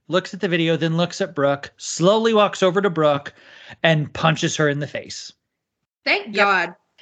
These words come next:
Speaker 1: Just
Speaker 2: Because <sighs> I
Speaker 1: death.
Speaker 2: love Brooke Davis. I do. But she's had that coming for a season and a half.
Speaker 1: Uh-huh.
Speaker 3: Yeah.
Speaker 1: Yes. So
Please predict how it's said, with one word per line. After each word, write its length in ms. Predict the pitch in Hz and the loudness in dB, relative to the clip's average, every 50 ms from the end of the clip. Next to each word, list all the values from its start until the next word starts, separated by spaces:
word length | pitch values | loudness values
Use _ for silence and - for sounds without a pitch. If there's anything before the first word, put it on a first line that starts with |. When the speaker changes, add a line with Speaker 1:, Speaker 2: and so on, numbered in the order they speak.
| - - | -6 0
Speaker 1:
Just 200 | 190 196 175 - | 2 2 4 4
Speaker 2:
Because 260 | 240 233 214 - - - | 2 0 0 -2 -6 -10
<sighs> 40 | - | -10
I 680 | - - - - - - - - - - - - 202 | -8 -8 -8 -8 -8 -10 -10 -12 -14 -14 -4 0 2
Speaker 1:
death. 160 | 190 180 - | 4 4 4
Speaker 2:
love 220 | 233 202 214 208 202 | 4 2 2 2 0
Brooke 180 | 220 220 202 | -2 -2 0
Davis. 420 | 214 208 202 196 190 190 185 - - - | 2 0 0 0 0 -4 -6 -6 -4 -2
I 140 | 226 233 | 0 0
do. 400 | 226 196 202 196 190 208 220 214 208 | 2 2 0 0 0 -2 -6 -8 -6
But 140 | 202 214 208 | -6 -6 -4
she's 240 | - - 254 247 - | -4 -4 -4 -4 0
had 200 | 247 262 254 226 | 0 0 2 2
that 180 | 226 208 208 | 2 0 0
coming 320 | - 202 202 202 208 214 214 | -2 -4 -4 -2 -2 -2 -2
for 140 | 208 214 190 | -2 -2 -2
a 60 | 190 | -2
season 360 | 190 - 190 185 185 180 170 | -2 -4 -6 -6 -4 -6 -8
and 100 | 165 160 | -8 -8
a 20 | 160 | -8
half. 400 | 160 165 139 151 160 - - - _ _ _ - - - - - - | -8 -6 -8 -8 -8 -8 -14 -20 _ _ _ -18 -18 -18 -20 -12 -10
Speaker 1:
Uh-huh. 300 | 107 - - 139 180 196 - - - - - _ | -8 -4 -4 -4 -4 -4 -6 -12 -16 -16 -20 _
Speaker 3:
Yeah. 400 | - 202 190 214 208 185 170 165 - - _ _ _ _ _ _ _ _ _ _ _ _ | -8 0 2 2 2 2 0 -2 -6 -10 _ _ _ _ _ _ _ _ _ _ _ _
Speaker 1:
Yes. 440 | - 151 170 135 - - - - - - _ _ | -6 -4 -4 -4 -6 -10 -14 -14 -16 -20 _ _
So 540 | - - - 180 180 165 156 147 131 - | -18 -2 0 2 2 2 2 0 -2 -6